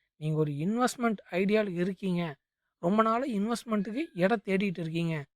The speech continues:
ஒரு பூமி, ஒரு ரோட் ஃபேஸ்ல ஒரு ரெண்டு ஏக்கரா தேடிட்டு இருக்கீங்க, ஒரு லோ பட்ஜெட்ல அப்படின்னா, இந்த இடம் கண்டிப்பா உங்களுக்கு ரொம்ப, ரொம்ப சூட்டபிளா இருக்குங்க. ஏன்னா, நல்ல மெயின் ஏரியா தாங்க. நேஷனல் ஹைவேவும் பக்கம், கோயம்புத்தூர்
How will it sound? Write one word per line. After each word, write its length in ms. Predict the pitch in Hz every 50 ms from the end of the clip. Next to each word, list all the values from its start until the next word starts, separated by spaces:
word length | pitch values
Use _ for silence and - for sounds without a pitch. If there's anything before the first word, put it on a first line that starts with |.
| _ _ _ _ _ _ _
ஒரு 160 | _ 175 180
பூமி, 360 | 175 185 208 208 196 185 180 190
ஒரு 200 | 202 185 180 165
ரோட் 200 | 175 202 185 -
ஃபேஸ்ல 260 | - 190 190 190 285 254
ஒரு 140 | 247 202
ரெண்டு 220 | 190 175 170 170 175
ஏக்கரா 200 | 180 208 214 196 - -
தேடிட்டு 360 | 190 180 185 202 185 170 -
இருக்கீங்க, 460 | 190 165 - 170 165 160 165 156 143 - _ _ _ _ _ _ _ _
ஒரு 140 | 165 170 175
லோ 120 | 175 180 190
பட்ஜெட்ல 580 | 180 180 170 156 180 165 - 156 160 160 147 - - _ _ _ _ _ _ -
அப்படின்னா, 460 | 160 156 - 196 202 190 165 156 175 233 - _ _ _ _ _
இந்த 260 | 208 233 277 269 240
இடம் 180 | 226 269 233
கண்டிப்பா 540 | - - 175 202 233 254 240 196 - 202 220
உங்களுக்கு 520 | 269 226 180 175 180 175 151 165 196 - - _ _ _ _
ரொம்ப, 300 | _ 180 220 254 269 269
ரொம்ப 180 | 247 247 262 240 -
சூட்டபிளா 400 | 196 185 170 - 170 170 180 190 175
இருக்குங்க. 320 | 156 147 156 151 151 156 - _ _ _ _ _ _ -
ஏன்னா, 240 | 240 262 247 247 - - _
நல்ல 320 | _ 202 226 254 294 330 233
மெயின் 300 | 190 190 220 269 285 254
ஏரியா 300 | 208 202 185 175 170 165
தாங்க. 360 | 160 - 170 160 151 151 - - _ _ _ _ _ _ _ _ _ _ _ _ _ _ _
நேஷனல் 440 | - 165 196 226 - - 240 226 185
ஹைவேவும் 420 | 208 202 202 196 190 214 247 254
பக்கம், 480 | 202 - 170 151 - - 160 180 - - _ _ _ _ _ _ _ _ _ _ -
கோயம்புத்தூர் 500 | 180 196 220 240 220 - 226 196 147